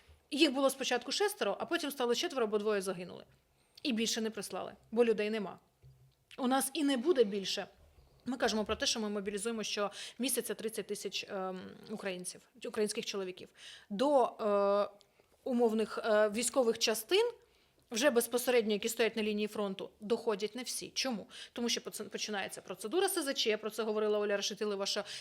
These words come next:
велика кількість С З Ч, е, це військовий омбудсмен, а, якраз у, під час на-, Б З В П.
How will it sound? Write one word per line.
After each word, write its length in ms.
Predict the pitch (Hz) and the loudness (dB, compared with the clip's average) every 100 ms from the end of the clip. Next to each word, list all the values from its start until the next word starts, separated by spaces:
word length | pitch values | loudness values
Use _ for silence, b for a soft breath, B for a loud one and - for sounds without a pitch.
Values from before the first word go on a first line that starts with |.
| B | B
велика 280 | 240 254 220 | 2 2 2
кількість 380 | 233 220 214 - | 0 0 -2 -2
С 40 | |
З 140 | 202 202 | -4 -2
Ч, 160 | - | 0
е, 280 | 349 370 214 | 4 4 4
це 120 | 214 | 0
військовий 320 | 202 - 196 | -6 -4 -4
омбудсмен, 420 | 196 196 190 185 180 B B - | -2 -4 -6 -8 -8 B B 0
а, 580 | 208 208 208 208 208 202 | 2 4 4 4 2 0
якраз 540 | 220 220 220 320 - - | 0 2 4 2 2 0
у, 140 | 233 220 | 0 -2
під 160 | 220 | -2
час 220 | 254 254 | -2 0
на-, 60 | 220 | -2
Б 180 | 202 208 | -4 -4
З 100 | 196 | -4
В 100 | 185 | -6
П. 140 | - | -12